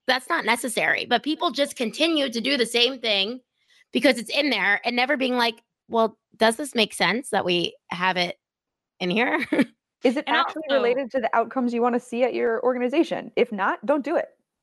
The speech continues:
Speaker 2: Don't do
Speaker 3: No.
Speaker 2: what doesn't work. That's, that's my definition of
Speaker 3: And don't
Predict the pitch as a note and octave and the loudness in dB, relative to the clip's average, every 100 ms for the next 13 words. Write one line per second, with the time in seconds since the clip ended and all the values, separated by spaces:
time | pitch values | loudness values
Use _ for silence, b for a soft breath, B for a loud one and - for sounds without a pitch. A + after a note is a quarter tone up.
0 | - B3 B3+ C4+ C4+ A#3 A#3+ - A3 A3 | -4 -2 0 0 0 0 0 0 -2 -4
1 | _ - G#3 A3+ - _ - G#3+ F#3 F#3+ | _ 0 2 2 -4 _ -2 0 0 -4
2 | F#3 - F#3+ C#4 - C#4+ E4 | -6 -4 -4 0 0 2 0